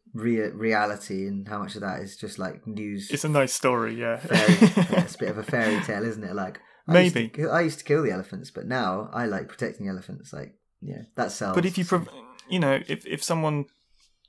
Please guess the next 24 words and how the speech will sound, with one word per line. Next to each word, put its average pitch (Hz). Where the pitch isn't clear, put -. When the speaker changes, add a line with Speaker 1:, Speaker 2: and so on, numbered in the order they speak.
Speaker 2:
is 147
only 151
killing 143
the 139
e-, -
elephants 135
for 131
monetary 127
gain, 123
Speaker 1:
Yeah. 113
Speaker 2:
and 135
you, 131
you 131
pay 139
them 127
a 127
good 123
wage 127
to 135
do 127
another 135
job, 123
working 127
Speaker 1:
Yeah. 120